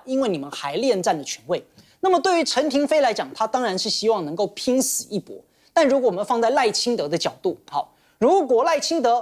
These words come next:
不给自己的子弟兵啊，这给你们初选，而且初选当中陈亭妃还赢了，赢了基本上那也就是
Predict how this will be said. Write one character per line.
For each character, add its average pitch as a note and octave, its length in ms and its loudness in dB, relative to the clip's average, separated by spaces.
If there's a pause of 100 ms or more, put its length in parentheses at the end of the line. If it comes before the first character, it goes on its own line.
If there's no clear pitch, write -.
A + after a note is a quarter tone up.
(120)
不 E4+ 140 2
给 G#3+ 260 2
自 D#4+ 160 2
己 G3+ 140 -2
的 G#3 120 4
子 - 200 -4
弟 C#4+ 160 4
兵 C#4 280 0 (100)
啊， F#3+ 300 2
这 G3+ 120 2
给 G3+ 180 2
你 A#3 80 0
们 G3+ 160 -2
初 D#4 180 2
选， G#3+ 320 0
而 B3 140 2
且 B3 160 0
初 - 180 -2
选 G#3 160 0
当 A3 160 0
中 B3+ 120 0
陈 G3 160 0
亭 A#3 160 0
妃 C4+ 80 4
还 A3+ 120 0
赢 A#3+ 200 0
了， D4 180 2 (220)
赢 F#3+ 120 -4
了 A#3+ 80 2
基 A#3 200 0
本 F3 120 2
上 G3+ 220 2
那 G#3 100 0
也 C#3 120 -6
就 F#3+ 120 0
是 F#3 400 0